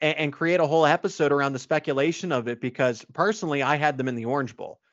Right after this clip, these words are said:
I thought that with the way the conferences were set up for the bowl games, that they would get selected there, since they haven't been there since two thousand five. Um, and they, the rumors about the Rose Bowl started opening up, and you start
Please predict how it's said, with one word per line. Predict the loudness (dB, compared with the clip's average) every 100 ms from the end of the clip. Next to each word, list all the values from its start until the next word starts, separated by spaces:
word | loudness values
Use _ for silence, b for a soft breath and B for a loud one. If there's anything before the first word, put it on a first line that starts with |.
| _ -4
I | -2
thought | 2 4 4 4
that | 0 0
with | -2
the |
way | -2 -2
the | -4
conferences | -4 -4 -4 -10 -10 -10
were | -8
set | -2 -2
up | -2
for | -6
the | -4
bowl | 0 0
games, | -2 -8 -8
that | -6
they | -4 -4
would | -4
get | -6 -6
selected | -4 -4 -4 -4
there, | -2 -2
since | -6 -6
they |
haven't | -6 -6 -6
been | -4 -2
there | -4 -6
since | -10 -12
two | -6 -2
thousand | 0 -2 -6
five. | -8 -6 -6 -8 -14 _ b b b
Um, | -6 -4 -6 -8 -12 -6
and | -4 -2 -2 -4 -10 _ _ _ _ _ _ _
they, | 2 4 4 -2 -18 -20 _ _
the | -2 0 0
rumors | 0 0 0
about | 2 0 0
the |
Rose | 0 0 0
Bowl | -4 -4
started | 0 0 0
opening | -2 -2 -4
up, | -4 -6 -8
and | -10 -12 -14
you | -12
start | -6 -4